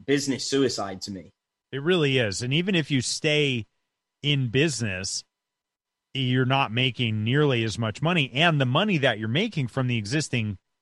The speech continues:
Speaker 2: list or the existing customers is so much more profitable because,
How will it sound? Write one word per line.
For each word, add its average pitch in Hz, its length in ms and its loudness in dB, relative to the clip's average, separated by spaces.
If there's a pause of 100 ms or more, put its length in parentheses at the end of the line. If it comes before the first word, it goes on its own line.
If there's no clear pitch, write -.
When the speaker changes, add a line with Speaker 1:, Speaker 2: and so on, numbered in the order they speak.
(240)
Speaker 2:
list 135 460 2
or 127 60 2
the 117 140 -2
existing 113 400 -4
customers 135 480 0
is 101 80 -8
so 151 160 0
much 135 160 -4
more 113 140 -4
profitable 131 760 -2 (720)
because, 127 440 -2